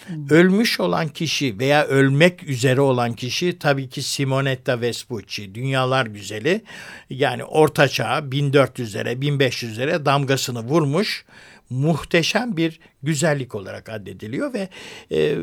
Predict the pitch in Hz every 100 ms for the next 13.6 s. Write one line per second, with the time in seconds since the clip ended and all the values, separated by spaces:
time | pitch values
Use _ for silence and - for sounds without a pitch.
0 | 78 73 147 139 185 180 123 156 190 170
1 | 165 - 165 - 127 107 160 214 180 -
2 | 151 160 - 117 95 117 104 95 - 95
3 | 87 - - - 160 139 147 131 120 107
4 | - 196 - - - - _ - - -
5 | - 151 143 170 139 269 262 165 127 131
6 | 127 127 143 214 170 180 196 156 143 165
7 | 156 - 104 101 95 95 - - - -
8 | - 196 196 175 208 156 104 - - -
9 | _ - - 190 196 175 - 147 175 202
10 | 190 - 160 147 214 214 170 165 - 160
11 | 175 170 139 151 160 151 - - 165 143
12 | 135 143 135 147 131 117 - 98 - 107
13 | 104 104 104 127 104